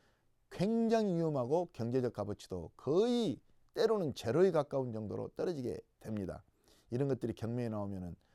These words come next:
오억짜리 경매가, 아파트가 나오면은 뭐 일억까지, 오천만 원까지 떨어진 것들이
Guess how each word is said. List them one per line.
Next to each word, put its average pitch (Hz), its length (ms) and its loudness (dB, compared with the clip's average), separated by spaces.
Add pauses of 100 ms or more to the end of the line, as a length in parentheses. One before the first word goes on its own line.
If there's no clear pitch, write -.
(320)
오억짜리 120 560 2
경매가, 101 500 -4 (120)
아파트가 104 500 -6
나오면은 85 480 -6
뭐 95 80 -6
일억까지, 113 540 0
오천만 131 440 -2
원까지 104 240 -6
떨어진 151 280 -2
것들이 87 340 -8